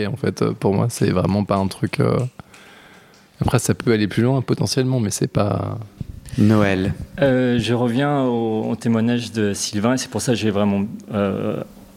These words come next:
Speaker 3: aimé, euh, son, son, son témoignage.
Speaker 2: Là,
Speaker 3: Parce
Speaker 2: tu parles
Speaker 3: que
Speaker 2: du coup d'un autre épisode sur le podcast.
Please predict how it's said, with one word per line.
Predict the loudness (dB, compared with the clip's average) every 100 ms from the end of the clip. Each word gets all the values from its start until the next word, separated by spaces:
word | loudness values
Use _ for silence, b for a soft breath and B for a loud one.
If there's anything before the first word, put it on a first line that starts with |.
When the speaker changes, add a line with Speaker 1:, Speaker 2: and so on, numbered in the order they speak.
| 0
Speaker 3:
aimé, | 4 4 4 4 2
euh, | 0
son, | -2 -2 -2
son, | 0 0 2 0 -2 -4 -4
son | -2 0
témoignage. | 2 2 2 2 0
Speaker 2:
Là, | 2
Speaker 3:
Parce | 2
Speaker 2:
tu | 2
parles | 2 2
Speaker 3:
que |
Speaker 2:
du | 2
coup | 2
d'un | 2 2
autre | 2 0
épisode | 0 0 2
sur | 2
le |
podcast. | 0 0 -2 -4